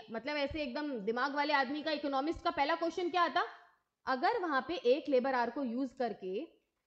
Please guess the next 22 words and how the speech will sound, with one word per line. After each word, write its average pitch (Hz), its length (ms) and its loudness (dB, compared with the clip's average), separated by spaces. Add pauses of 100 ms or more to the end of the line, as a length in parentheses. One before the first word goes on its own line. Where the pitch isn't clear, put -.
(160)
छह 277 320 -2
shirt 294 280 -2
बनाए 254 280 0
जा 233 160 0
सकते 240 280 -6
हैं 285 80 0
और 330 140 0
एक 269 140 -2
जगह 277 160 -4
चार 294 280 0
बनाए 285 260 -2
जा 254 120 0
सकते 262 240 -6
हैं, 311 100 -4
तो 330 60 2
labor 247 340 2
को - 100 -6
ही 427 80 2
भेज 240 220 2
दो 233 100 -4
ना 339 80 -2
उधर। 415 300 -2